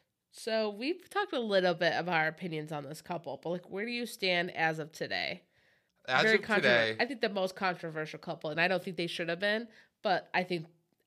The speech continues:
Speaker 1: many people have been talking about this couple.
Speaker 2: All right, well, I'm clearly Team Cole.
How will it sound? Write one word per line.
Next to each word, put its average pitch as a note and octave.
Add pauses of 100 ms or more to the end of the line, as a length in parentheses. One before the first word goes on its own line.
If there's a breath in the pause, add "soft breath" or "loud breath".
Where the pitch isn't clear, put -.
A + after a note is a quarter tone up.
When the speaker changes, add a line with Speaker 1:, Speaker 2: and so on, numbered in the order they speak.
(140)
Speaker 1:
many G#3
people F3
have C#3+
been D3+
talking D#3
about C3+
this -
couple. -
Speaker 2:
All B2
right, A#2+
well, C3
I'm C3+
clearly C#3+
Team B2+
Cole. G2+